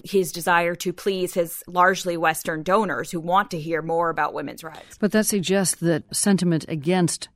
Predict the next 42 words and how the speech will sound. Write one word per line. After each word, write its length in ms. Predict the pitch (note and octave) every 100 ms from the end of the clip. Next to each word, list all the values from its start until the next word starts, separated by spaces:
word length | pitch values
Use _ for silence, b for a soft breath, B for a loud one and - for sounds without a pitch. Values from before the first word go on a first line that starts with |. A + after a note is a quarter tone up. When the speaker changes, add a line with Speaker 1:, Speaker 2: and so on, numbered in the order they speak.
| _ E3+
Speaker 2:
girls 540 | E3 F#3+ E3+ D3+ C#3+
being 340 | D3 E3 D#3+ D#3
educated 640 | F3+ E3+ D#3+ D#3+ D3+ C3+ -
is 220 | E3+ D3
widespread. 680 | D3+ D#3+ E3+ - - A2 A2
Is 200 | F3+ E3+
that 180 | G#3+ F#3+
gaining 300 | F3 F3+ F3
ground? 400 | C#3+ D3 F#3 G#3+ _ B B B B B
Speaker 1:
I 160 | C4 D4+
don't 240 | F#4 G4
think 160 | B3 B3
so 180 | B3 G3
among 300 | G3 F#3+ F#3+
the 80 |
public. 480 | E3 F#3 F3+ - - - - _
I 40 | G#3
mean, 120 | A3+
if 120 | A#3
you 40 |
look 160 | C#4+ F#4
at 120 | D4
public 320 | B3+ G#3 G3+
polling, 360 | - F#3+ G3 G#3
and 120 | F#3
I've 120 | G#3
spent 200 | G3 A3
a 20 | F3+
lot 320 | E3+ F#3+ F#3+
of 80 | F3+
time 240 | F3+ E3+
talking 380 | - E3+ - E3+
to 80 | E3+
fathers 560 | F#3 E3+ G3+ A3 A#3
and 260 | - F3+ G3+
mothers 500 | G#3+ A#3 B3+ C#4 -
in 120 | -
different 280 | F3 F#3 G3+
parts 200 | G3 F#3+
of 80 | F#3+
the 60 | F3+
country, 440 | F#3+ F#3+ B3 D4